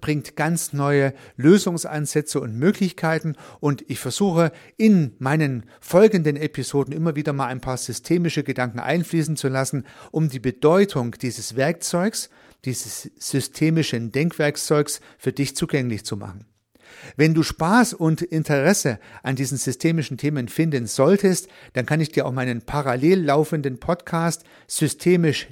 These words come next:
Denken und Handeln empfehlen. Dort gehe ich sehr viel spezialisierter, sehr viel tiefer auf die systemischen Themen ein,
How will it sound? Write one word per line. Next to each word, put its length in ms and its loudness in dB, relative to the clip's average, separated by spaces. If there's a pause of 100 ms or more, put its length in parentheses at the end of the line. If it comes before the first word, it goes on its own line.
(100)
Denken 440 0
und 280 -6
Handeln 340 2
empfehlen. 600 0 (280)
Dort 200 2
gehe 180 2
ich 100 -4
sehr 240 2
viel 340 0 (180)
spezialisierter, 1000 2
sehr 200 2
viel 160 -2
tiefer 500 2 (300)
auf 220 6
die 140 0
systemischen 720 -2
Themen 320 -4
ein, 300 4